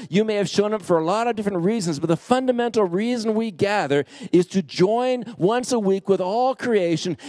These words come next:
in that heavenly song of worship which takes place around the clock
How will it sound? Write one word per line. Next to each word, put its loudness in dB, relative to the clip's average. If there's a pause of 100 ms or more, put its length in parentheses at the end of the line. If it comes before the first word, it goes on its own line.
in 4
that 2
heavenly 0
song 0
of 2
worship 0
which -2
takes -2 (240)
place 0
around 0
the 2
clock -2